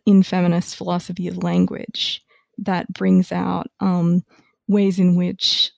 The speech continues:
language can be both objectifying and subordinating and, um,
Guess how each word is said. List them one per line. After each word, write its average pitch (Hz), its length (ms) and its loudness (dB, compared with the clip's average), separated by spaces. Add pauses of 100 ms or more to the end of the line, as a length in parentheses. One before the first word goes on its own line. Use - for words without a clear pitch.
language 190 460 2
can 185 160 4
be 175 300 -2
both 175 280 -8
objectifying 190 1040 0
and 175 520 2 (280)
subordinating 175 1160 2 (480)
and, 180 720 2 (100)
um, 180 500 2